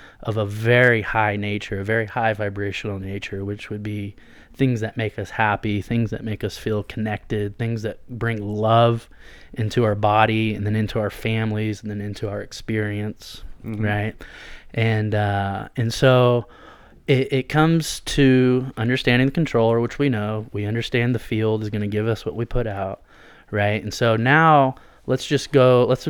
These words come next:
Speaker 1: talk about the emotion part of the controller.
Speaker 2: Yeah, so, uh, I mean, I'd say the majority of people say that they can't control their emotions. They might be able to control a slight environment around them, but emotions feel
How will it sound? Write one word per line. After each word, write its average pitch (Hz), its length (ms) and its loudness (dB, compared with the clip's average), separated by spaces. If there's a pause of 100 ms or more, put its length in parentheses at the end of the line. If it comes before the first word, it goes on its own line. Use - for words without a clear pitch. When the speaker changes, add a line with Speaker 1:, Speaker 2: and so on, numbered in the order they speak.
(120)
Speaker 1:
talk 156 240 0
about 143 180 6
the 123 100 4
emotion 113 560 0
part 101 540 0
of 104 640 -4 (720)
the 117 100 0
controller. 104 600 -4 (720)
Speaker 2:
Yeah, 113 260 -2 (320)
so, 113 540 -4 (460)
uh, 113 420 -6
I 117 80 -12
mean, 110 320 -10 (1120)
I'd 139 160 -6
say 147 100 -6
the 113 80 -10
majority 120 340 -4
of 113 80 -8
people 104 260 -6
say 98 160 -6
that 92 140 -6
they 95 100 -10
can't 110 220 -8
control 123 360 -6
their 90 120 -8
emotions. 82 460 -10
They 90 60 -12
might 92 220 -6
be 95 80 -6
able 95 140 -4
to 92 100 -10
control 90 360 -8
a 90 40 -8
slight 101 340 -4
environment 101 580 -6
around 98 480 -6
them, 123 260 -4
but 98 180 -8
emotions 98 500 -8
feel 95 520 -6